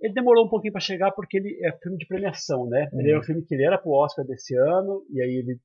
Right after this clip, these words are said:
Speaker 1: atrasaram a, a chegada dele aqui.
Speaker 2: Não, não, não. Você, você não entende, né?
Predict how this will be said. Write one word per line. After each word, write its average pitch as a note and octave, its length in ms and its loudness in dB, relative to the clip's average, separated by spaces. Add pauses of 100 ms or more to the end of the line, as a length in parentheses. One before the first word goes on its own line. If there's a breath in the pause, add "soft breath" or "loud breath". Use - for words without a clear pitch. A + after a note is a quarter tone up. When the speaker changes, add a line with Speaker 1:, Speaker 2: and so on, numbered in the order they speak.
(100)
Speaker 1:
atrasaram C3+ 680 2
a, A2+ 200 4
a A#2+ 180 -8
chegada A#2 300 -4
dele A2 180 -8
aqui. F3+ 320 -8
Speaker 2:
Não, A#2 80 -6
não, A2 120 -10
não. - 100 -14 (100)
Você, C3 100 -10
você - 140 -8
não G3+ 80 0
entende, A2+ 380 -2
né? G2+ 100 -4